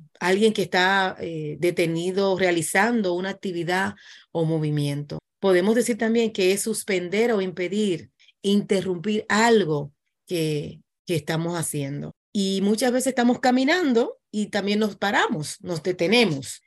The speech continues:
¿Y cuál es esa relación? O sea, ¿cómo dejamos de, de caminar? ¿O por qué dejamos de caminar? ¿Por qué nos detenemos? ¿Cuántas preguntas me, me, me resultan de, de ver cómo nosotros nos detenemos?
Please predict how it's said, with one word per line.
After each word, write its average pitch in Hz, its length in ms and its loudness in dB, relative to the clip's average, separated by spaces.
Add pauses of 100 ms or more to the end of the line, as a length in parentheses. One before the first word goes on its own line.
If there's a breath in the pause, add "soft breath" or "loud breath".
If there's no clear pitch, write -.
(140)
¿Y 202 140 -4
cuál 269 280 0
es 277 120 0
esa 254 220 0
relación? 202 380 0
O 185 40 -4
sea, 180 200 -4
¿cómo 247 280 2
dejamos 202 680 0 (260 loud breath)
de, 175 420 4
de 180 140 0
caminar? 180 800 -4
¿O 165 160 -4
por 175 240 0
qué 214 160 2
dejamos 180 500 -2
de 165 120 -6
caminar? 165 480 -6
¿Por 170 260 -4
qué 202 200 -2
nos 202 180 -2
detenemos? 165 580 -6 (160)
¿Cuántas 226 460 2
preguntas 202 580 -2
me, 165 180 -6
me, 170 220 -6
me 165 160 -4
resultan 170 600 -4
de, 147 280 -4 (320 loud breath)
de 180 200 2
ver 180 420 2 (320)
cómo 185 260 -4
nosotros 185 540 -4
nos 160 160 -2
detenemos? 147 520 -6